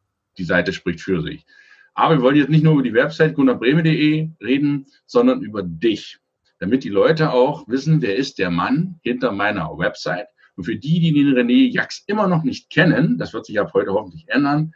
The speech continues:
der René ist männlich, er ist achtundzwanzig Jahre jung und kommt aus Rheinland-Pfalz, genauer gesagt in der Eifel.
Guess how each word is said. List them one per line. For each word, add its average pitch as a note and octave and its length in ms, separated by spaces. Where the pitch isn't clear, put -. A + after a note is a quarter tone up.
der G#2 100
René A2+ 380
ist - 240
männlich, A3 520
er A2+ 240
ist B2+ 300
achtundzwanzig G#2+ 920
Jahre G2+ 300
jung D#3 340
und A2+ 440
kommt C3 440
aus G#2 240
Rheinland-Pfalz, A2 1000
genauer C3 440
gesagt B2 380
in A2 100
der F#2 240
Eifel. G2 540